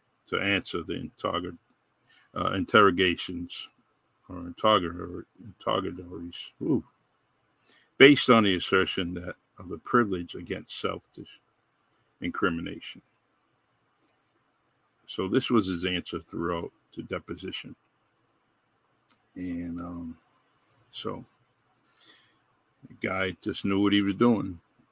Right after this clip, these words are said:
and didn't want to incriminate himself. So later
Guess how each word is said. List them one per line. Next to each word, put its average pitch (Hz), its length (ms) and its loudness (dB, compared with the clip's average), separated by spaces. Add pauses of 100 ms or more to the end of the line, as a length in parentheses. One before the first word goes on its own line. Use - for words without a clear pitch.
(140)
and 82 600 -6
didn't 92 320 0
want 90 160 0
to 87 60 -2
incriminate 87 580 -2
himself. 87 420 -8 (1700)
So - 260 -12 (1040)
later 110 460 6